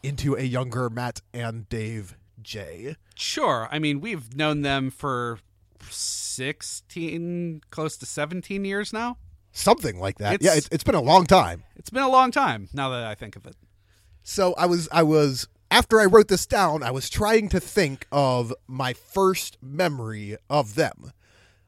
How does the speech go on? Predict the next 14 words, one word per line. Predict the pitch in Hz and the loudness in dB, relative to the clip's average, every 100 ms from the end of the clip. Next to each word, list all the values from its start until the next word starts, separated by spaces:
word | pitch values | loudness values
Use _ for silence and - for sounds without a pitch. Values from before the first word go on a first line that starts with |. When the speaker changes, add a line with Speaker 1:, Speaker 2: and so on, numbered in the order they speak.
| _ _ _ - | _ _ _ -4
Speaker 1:
which | 160 | 0
is, | 214 | 2
of | 175 - | 2 2
course, | 196 170 - | 2 2 0
to | - | -4
say | 156 175 | 2 4
my | 156 151 | 4 2
first | - 170 - | 0 -2 0
memory | 160 143 123 | 0 0 -4
of | 113 | 0
Dave. | 277 233 165 165 160 | 4 6 4 2 0
Dave's | - 175 151 | 2 2 4
a | 151 | 0
year | 127 | 0